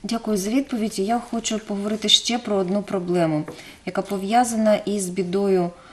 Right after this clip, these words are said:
е, із, е, військ-, воєнними діями, які зараз відбуваються на сході України. Е, чимало людей переїхало до наших, до нашої області і до інших областей. Е, скажіть, будь ласка,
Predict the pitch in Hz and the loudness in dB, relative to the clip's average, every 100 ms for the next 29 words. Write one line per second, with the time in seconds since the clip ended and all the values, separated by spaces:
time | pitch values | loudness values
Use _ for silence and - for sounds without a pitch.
0 | - - 151 - 52 67 90 - 180 - | -14 -8 -6 -6 -6 -8 -8 -6 -6 -8
1 | - 151 156 170 - - 190 180 - - | -6 -4 -4 -6 -10 -4 -4 -4 -10 -6
2 | 170 196 202 190 180 175 226 233 202 175 | 0 2 2 2 2 0 2 2 2 0
3 | 180 175 185 175 165 165 170 185 175 170 | 0 0 0 -2 -6 -4 0 0 0 0
4 | 170 175 - - 196 170 165 - 170 190 | 0 0 -4 -6 -4 -2 -2 -4 -4 -2
5 | 190 185 175 156 - - - - - - | -2 0 2 2 -2 -8 -18 -18 -18 -20
6 | - - 175 175 175 - _ _ _ - | -8 0 2 2 -2 -14 _ _ _ -2
7 | 214 208 240 220 202 196 175 220 247 233 | 2 6 6 4 2 0 0 0 0 0
8 | 196 185 190 190 196 190 170 190 196 196 | 0 0 -2 -2 -2 0 0 2 2 2
9 | 180 - 165 - - 170 185 190 180 - | 0 -2 -6 -8 -6 -2 2 2 2 0
10 | 170 202 214 202 202 - 185 175 - 160 | 0 0 0 -2 -2 0 2 2 -2 -2
11 | 160 170 220 - 202 196 175 185 180 - | 0 2 2 0 -2 -2 0 0 -2 0
12 | 185 170 - - - - 180 180 175 - | 0 0 -6 -16 -16 -4 0 2 0 -4
13 | - 202 196 208 185 180 196 202 - - | -4 -2 0 0 -2 -2 0 0 -4 0
14 | 190 180 | 2 2